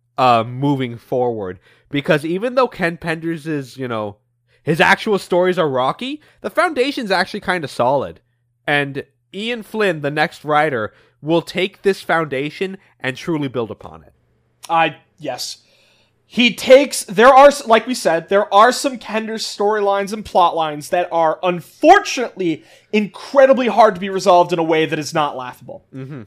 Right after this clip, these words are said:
Speaker 2: Ian Flynn tries his best. And honestly, not everything he does initially hits. But good lord, the quality comparison between this,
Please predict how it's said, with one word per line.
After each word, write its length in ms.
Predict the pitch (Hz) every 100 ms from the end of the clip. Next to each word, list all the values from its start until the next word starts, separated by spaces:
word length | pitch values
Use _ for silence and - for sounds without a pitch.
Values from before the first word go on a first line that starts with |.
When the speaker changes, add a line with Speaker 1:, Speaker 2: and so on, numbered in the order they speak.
| -
Speaker 2:
Ian 220 | 254 254
Flynn 220 | - 226
tries 240 | 190 185 165
his 120 | 156
best. 380 | 139 98 - - 202
And 400 | 190 190 185 - _ _ _ -
honestly, 720 | 240 285 - 302 311 311 _ _ _
not 560 | 156 175 202 254 330 - -
everything 560 | 247 247 277 277 269 247
he 160 | 294
does 340 | 220 233 254 247
initially 520 | 185 196 190 202 175
hits. 580 | - 135 - - - _ _ _ _ _ _ _ _
But 440 | 135 170 151 - -
good 260 | 160 139
lord, 480 | 123 127 123 131 117 _ _ _ _ -
the 120 | 175
quality 760 | - - - 156 156 165 165 156
comparison 840 | - 147 165 131 127 - 117 104 _ _ _ _
between 680 | 165 - - 160 147 135 127 131 _ _ _ _ _ _ _ _ _ _ _
this, 680 | 127 131 127 147 170 208